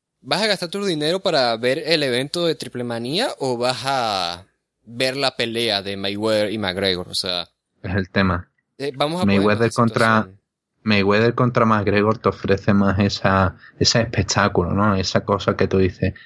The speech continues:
Speaker 2: "Es tan raro, solamente va a suceder esta ocasión". Y bueno, Triple Manía, pues
Speaker 1: Ujú.
Speaker 2: sí, solamente va a haber un momento en el que puedas ver a Wagner contra, eh, Psycho en lucha de máscara, solamente va a estar ese momento.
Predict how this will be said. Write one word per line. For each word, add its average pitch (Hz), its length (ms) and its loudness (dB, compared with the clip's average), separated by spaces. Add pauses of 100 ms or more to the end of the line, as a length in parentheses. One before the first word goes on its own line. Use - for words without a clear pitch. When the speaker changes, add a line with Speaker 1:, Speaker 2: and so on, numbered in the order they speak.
(120)
Speaker 2:
"Es 92 140 2
tan 104 280 2
raro, 104 400 4
solamente 98 460 2
va 98 240 4
a 95 40 2
suceder 98 400 2
esta 98 380 4
ocasión". 98 540 2 (380)
Y 101 100 4
bueno, 113 280 4 (440)
Triple 98 360 2
Manía, 113 540 2
pues 95 400 2
Speaker 1:
Ujú. - 80 -2
Speaker 2:
sí, 113 280 2
solamente 101 540 4
va 101 120 4
a - 20 4
haber 104 280 4
un 101 340 4
momento 101 800 4 (340)
en 101 420 6
el 98 140 4
que 101 140 4
puedas 92 340 4
ver 101 260 4
a 98 140 4
Wagner 98 560 2
contra, 95 800 4 (320)
eh, 98 340 4
Psycho 104 680 2
en 95 600 4
lucha 104 360 2
de 98 80 4
máscara, 101 520 2
solamente 101 480 2
va 98 80 4
a 95 40 2
estar 98 280 0
ese 98 260 2
momento. 117 580 4